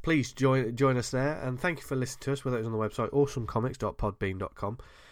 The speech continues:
If you listen to us on Apple Podcasts, subscribe and leave a review. It helps get the word out about this very show and all the stuff that we talk about. The more people that listen, the more people that discover new cool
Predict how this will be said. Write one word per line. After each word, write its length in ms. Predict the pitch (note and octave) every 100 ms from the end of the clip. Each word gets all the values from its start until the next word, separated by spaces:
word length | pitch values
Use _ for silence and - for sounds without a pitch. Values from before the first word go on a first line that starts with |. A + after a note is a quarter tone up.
| -
If 160 | - C3+
you 40 | F3+
listen 240 | D3+ -
to 100 | -
us 120 | D3+
on 160 | C#3+ B2+
Apple 260 | C3+ C3+ B2
Podcasts, 500 | - B2+ - C3 C3
subscribe 640 | - - - A#2+ A#2+ A#2 G#2+
and 180 | A2+ A2+
leave 140 | A2
a 60 | A2
review. 300 | G#2 A2 A#2
It 60 |
helps 220 | G2+ C#3
get 120 | - G#2+
the 60 |
word 160 | G#2 G2+
out 140 | G2
about 280 | - F#2+ -
this 180 | G2+ -
very 240 | G#2+ G2
show 460 | - - B2 D#3 A3 - _ -
and 300 | G#2+ G2+ G2+
all 160 | G2+
the 80 | G#2
stuff 240 | - G#2+ -
that 80 | G#2
we 80 | G#2
talk 260 | B2+ A2+
about. 300 | A#2 C#3 D#3+ - - - - - -
The 40 |
more 80 | A2
people 240 | G#2+ G#2 G2+
that 100 | F2
listen, 340 | C3+ G3+ F#3+ _ _ - -
the 120 | D3
more 140 | E3+
people 280 | E3 F#3 F#3
that 80 | F3+
discover 320 | F3 - F#3
new 200 | F#3 G3 - _ -
cool 180 | -